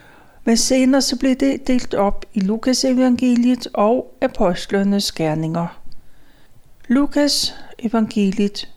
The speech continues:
det slutter med, at Jesus tog afsked med disciplene og med hans himmelfart.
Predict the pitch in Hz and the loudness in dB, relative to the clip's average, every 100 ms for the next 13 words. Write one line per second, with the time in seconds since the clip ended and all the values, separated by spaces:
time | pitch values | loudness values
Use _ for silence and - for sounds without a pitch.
0 | - - 311 - 269 269 269 262 233 233 | -14 -4 -4 -2 -2 0 2 4 4 2
1 | 233 - - - - 247 226 233 220 240 | -4 -16 -20 -20 -6 0 2 2 0 -6
2 | - - 226 - 214 208 - - 220 220 | -6 0 0 0 -4 -4 -4 0 2 2
3 | 220 220 202 - 202 - 202 214 214 214 | 2 -2 -2 0 -2 0 2 2 0 -4
4 | - - 233 214 220 226 - - 214 - | -20 -6 0 2 4 0 -2 -2 0 0
5 | - 196 190 233 - 190 175 175 - | 2 4 4 2 0 -4 -4 -4 -8